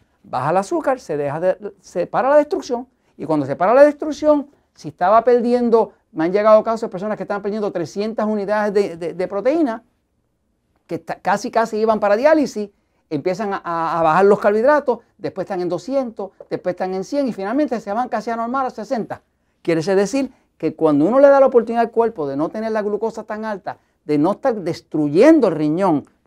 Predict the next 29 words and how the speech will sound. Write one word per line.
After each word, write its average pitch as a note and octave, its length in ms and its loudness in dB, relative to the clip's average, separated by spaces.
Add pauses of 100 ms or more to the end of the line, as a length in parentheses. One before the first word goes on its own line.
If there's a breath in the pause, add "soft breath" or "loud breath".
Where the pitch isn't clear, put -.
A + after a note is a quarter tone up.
con E3+ 220 0
la G3 100 4
glucosa, F3 540 2
que F#3+ 160 10
eso F#3 220 4
es E3 40 2
lo D3+ 100 -2
que C#3+ 120 -6
mata D3+ 280 -4
el A#2+ 120 -10
cuerpo, C#3 360 0
eso A#3+ 320 2
es G3+ 40 0
lo F#3+ 100 -2
que F3 100 -2
destruye G#3 680 -4 (220)
los C#3+ 140 -2
riñones, E3 460 0
el C3 140 -8
exceso D#3+ 640 -4
de A#3+ 80 2
glucosa, B3+ 580 2
el A#2+ 80 -4
exceso E3 640 -4 (180 loud breath)
de G3+ 220 0
azúcar A3 540 2
en D#3 80 -4
la C3+ 100 -4
sangre, C3+ 340 -10